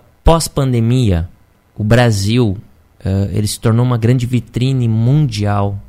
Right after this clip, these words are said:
em, na questão de, de produção de alimentos. E isso não é diferente com a cadeia produtiva do mel,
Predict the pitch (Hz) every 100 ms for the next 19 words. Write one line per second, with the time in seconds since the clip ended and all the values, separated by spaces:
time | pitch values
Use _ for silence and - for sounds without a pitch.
0 | - - - - - _ _ _ - 95
1 | 92 92 92 98 98 - 110 107 107 104
2 | - - - 104 - - 120 107 104 95
3 | 90 104 - - - - - - - -
4 | 104 104 104 104 107 110 113 - 120 117
5 | 120 117 120 110 117 - 104 104 98 98
6 | 104 98 104 98 92 90 98